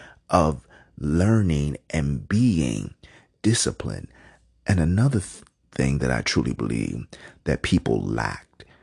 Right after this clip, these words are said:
that helps keep them in a mediocre life is drive.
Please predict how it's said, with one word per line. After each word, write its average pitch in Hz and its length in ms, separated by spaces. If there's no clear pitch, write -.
that 64 140
helps - 380
keep - 340
them 53 400
in 78 140
a 60 80
mediocre 69 680
life 78 520
is 76 300
drive. - 760